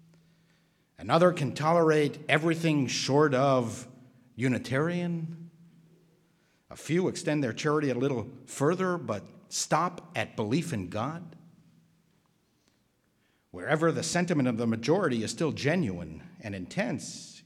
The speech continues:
it is found to have abated little of its claim to be obeyed." In other words, each of us has our own limits of what we think is in good taste,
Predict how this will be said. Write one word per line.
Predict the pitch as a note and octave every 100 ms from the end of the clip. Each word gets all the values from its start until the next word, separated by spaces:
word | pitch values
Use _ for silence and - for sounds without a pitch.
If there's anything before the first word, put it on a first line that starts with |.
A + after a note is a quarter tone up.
| _ _ _ _ _ -
it | E2+
is | G2+ F#2 - -
found | - D3+ E3+ E3
to | B2+
have | A#2+ A#2
abated | F#2 C3+ D3+ C#3+ A#2+ -
little | B2 C#3 G#3 G3+ G#3 - -
of | C3
its | B2 -
claim | - - C#3 C3 B2 A#2+ A#2+ B2 -
to |
be | G#2+ G2+
obeyed." | F2 - - - _ - _ _ _ _ _ _ _ _ _ _ _ _
In | F2
other | B2 B2+
words, | B2 A#2 A2 G2+ - - - -
each | D4+ D#4+ D4
of | A#3+ G3
us | F#3+ -
has | E3 E3 E3+
our | C3 A#2+ - -
own | F3+ G3+ A3 A#3 -
limits | B2+ D3 A2+ A#2 -
of | G#2+ A#2
what | F#3 -
we | D3 F3
think | F3 C#3 C#3
is | G2+
in | G#2 F#2+
good | G#2+ G#2
taste, | - D2 - - - -